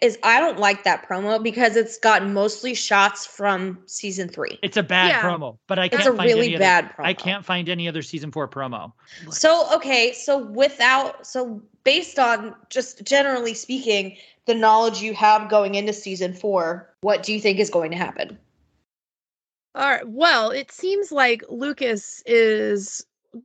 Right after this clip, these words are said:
Speaker 3: starting to work on the Great American Novel, um, or college essay. Um, yeah, no, 'cause that was mostly recap of the last, the ep-, episode we just watched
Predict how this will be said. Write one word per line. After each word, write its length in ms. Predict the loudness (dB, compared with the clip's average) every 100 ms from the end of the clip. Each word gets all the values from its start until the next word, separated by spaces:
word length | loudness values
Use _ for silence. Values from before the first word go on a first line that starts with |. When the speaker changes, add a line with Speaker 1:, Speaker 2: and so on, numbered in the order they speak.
| -16
Speaker 3:
starting 600 | -14 0 4 6 4 0
to 140 | -4
work 260 | 0 0 0
on 200 | -2 -2
the 80 | -4
Great 260 | 0 0
American 500 | 0 -2 -2 -4 -12
Novel, 640 | -2 2 2 0 -4 -4 -8 -20 -20 _
um, 1120 | 2 4 6 4 2 2 2 0 -2 -8 -12 -14 _ _
or 280 | 0 4 4
college 400 | 2 2 2 2
essay. 420 | 0 -2 -10 -16 -20 _ -20 _ _ -20 _ 0
Um, 840 | 4 6 6 4 2 -2 -12 -16 _ _ _
yeah, 320 | 2 4 4 2
no, 220 | 0 0
'cause 140 | -2
that 200 | -2 -2
was 140 | -2 -8
mostly 1200 | -4 -2 -2 -6 -8 -6 -4 -4 -6 -8 -10 -14 -8
recap 460 | -6 -6 -6 -8 -10 _ _ _ _ 0
of 500 | 4 4 2 -2 -2
the 80 |
last, 440 | 2 2 2 -6 -4
the 100 | -2
ep-, 120 | -2 -6 _ _ _
episode 380 | -4 -2 -2 -2
we 100 | -6
just 240 | -10 -12
watched 340 | -10 -10 -10